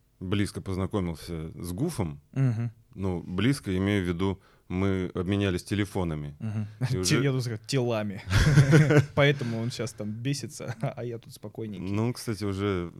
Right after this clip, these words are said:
Speaker 1: в порядке,
Speaker 2: Да?
Speaker 1: отошёл вроде.
Speaker 2: Ну
Speaker 1: Ну,
Speaker 2: ладно.
Speaker 1: судя по Инстаграму, я
Speaker 2: Ну, я,
Speaker 1: надеюсь.
Speaker 2: я видел, конечно, какие-то очень странные с ним, э, прямые эфиры.
Speaker 1: Прямой эфир этот?
Speaker 2: Да, где
Speaker 1: Да.
Speaker 2: он там угрожает.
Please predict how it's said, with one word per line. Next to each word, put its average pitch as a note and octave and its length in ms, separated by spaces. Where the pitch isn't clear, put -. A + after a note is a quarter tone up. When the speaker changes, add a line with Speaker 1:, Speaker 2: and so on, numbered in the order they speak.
Speaker 1:
в - 80
порядке, F2 460
Speaker 2:
Да? - 120
Speaker 1:
отошёл F2+ 220
вроде. D2 340
Speaker 2:
Ну G#2 180
Speaker 1:
Ну, C3+ 140
Speaker 2:
ладно. F2 320
Speaker 1:
судя F2+ 200
по F#2 120
Инстаграму, D#2 520
я F2+ 120
Speaker 2:
Ну, A2 100
я, A2 80
Speaker 1:
надеюсь. A2 240
Speaker 2:
я G#2+ 120
видел, G#2 320
конечно, G2 420
какие-то F#2+ 320
очень F#2+ 220
странные F2+ 560
с - 100
ним, F2 320
э, E2 360
прямые G#2+ 400
эфиры. G#2 220
Speaker 1:
Прямой F#2+ 320
эфир B2 260
этот? G2+ 400
Speaker 2:
Да, F#2 240
где F2 220
Speaker 1:
Да. F2 100
Speaker 2:
он E2+ 100
там E2+ 200
угрожает. F#2 580